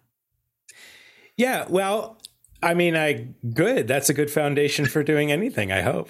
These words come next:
Uh, uh, so you're here for two reasons, really. Uh, the first is you wrote the scenario Dream House that we've started airing here on,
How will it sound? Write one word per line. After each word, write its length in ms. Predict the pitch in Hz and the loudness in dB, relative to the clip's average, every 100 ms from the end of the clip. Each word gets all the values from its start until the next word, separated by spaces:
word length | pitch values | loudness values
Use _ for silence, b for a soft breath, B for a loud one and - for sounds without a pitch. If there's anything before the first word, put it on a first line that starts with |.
| - | -4
Uh, 220 | 123 113 117 B B B B B _ B B B _ _ _ 185 | 0 0 -4 B B B B B _ B B B _ _ _ -2
uh, 400 | 170 175 180 - | 0 0 -2 0
so 540 | 156 220 208 202 190 - _ _ _ _ | 2 2 0 -2 -4 -12 _ _ _ _
you're 160 | 160 196 | 0 2
here 220 | 233 226 | 2 2
for 100 | 185 | 0
two 220 | - 214 | 2 2
reasons, 400 | 143 123 113 110 | 2 2 0 0
really. 420 | 117 95 92 123 - _ | 0 0 -4 -8 -12 _
Uh, 480 | 120 110 107 101 - | 0 2 0 -2 -4
the 140 | 117 | -4
first 380 | 120 202 214 - | -2 0 0 0
is 520 | 143 135 131 - - | 2 2 2 0 -2
you 260 | 127 120 135 | -2 0 0
wrote 360 | 120 120 139 120 | 2 2 0 0
the 240 | 123 117 | 0 2
scenario 560 | 113 131 117 110 113 117 | 2 2 2 2 2 2
Dream 280 | 160 202 | 0 0
House 500 | 127 92 120 - - - | -2 -2 0 0 -2 -2
that 240 | 113 104 98 | -2 -2 -2
we've 240 | 104 104 | 0 0
started 460 | - 110 101 95 - | 0 -2 -2 -6 -2
airing 320 | 107 95 98 | 0 0 -2
here 300 | 95 104 95 | -2 0 0
on, 440 | 92 90 95 98 | -2 -2 -2 -4